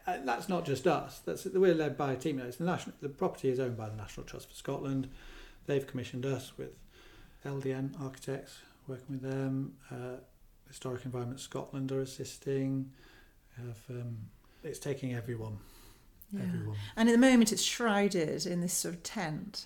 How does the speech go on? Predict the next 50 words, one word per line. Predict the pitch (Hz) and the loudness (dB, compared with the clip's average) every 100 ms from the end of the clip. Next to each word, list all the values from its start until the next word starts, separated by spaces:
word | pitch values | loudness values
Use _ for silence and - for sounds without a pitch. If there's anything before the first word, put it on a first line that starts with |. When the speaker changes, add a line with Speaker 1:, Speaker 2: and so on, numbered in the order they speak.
| - | -8
Speaker 1:
Yeah. | 120 127 147 156 139 | -6 -4 -4 -4 -2
Speaker 2:
And | |
it's | 190 185 | 0 0
very, | - 294 - 190 | 0 0 0 -2
it's | 208 - | -4 -10
pretty | - 359 330 | -6 0 2
impressive | 196 185 233 220 - 165 | 2 2 0 0 -2 -4
the | 175 | -4
way | 175 | -4
the | 175 | 0
National | 180 - 180 | 0 -2 -4
Trust | 180 175 | -4 -4
have | 185 | -4
managed | 190 185 - | 0 0 -2
to | - | -4
keep | 190 - | -4 -4
it | 180 | 0
open | 180 180 165 151 | 0 0 -4 -2
so | 175 | -2
visitors | 190 185 185 160 | 0 0 0 -4
can | - 180 | -4 -4
still | - 185 | -2 -2
go | 180 180 175 175 - | 0 0 0 -2 -6
and | 139 - | -2 0
see | 151 202 185 | 2 2 2
Speaker 1:
Yeah. | - | 0
Speaker 2:
it. | - - - | -6 -8 -8
Speaker 1:
Yeah. | 143 147 147 131 - | -6 -4 -4 -6 -2
Speaker 2:
And | 185 180 180 202 | 0 2 2 0
I | |
suppose | 214 233 240 | -2 0 0
that | 202 214 | 2 2
way | 180 156 151 - - | 2 2 0 -6 -4
visitors | 185 170 - | -2 -2 -2
can | 185 | 0
also | 185 175 | 0 0
understand | 175 170 165 - - 180 165 156 156 - | -2 -2 -2 -2 0 0 0 0 -2 -4
the | - | -4
bigger | 185 175 | -2 -2
picture | - - - | -4 -6 -2
about | 151 156 165 | -2 -2 -4
design | 180 175 175 170 165 160 170 - - | -2 0 0 0 -2 -2 -4 -6 -8
and | 180 170 | -4 -2
how | 175 | -2
sometimes | - 190 185 170 | -2 -4 -4 -4
design | - 175 175 165 | -4 -2 -2 -4
actually | 165 - 175 | -4 -4 -4
has | 160 180 - - | -4 -4 -8 -14
a | |
conflict | - 180 175 - 156 - - | -4 -2 -2 -4 -8 -6 -10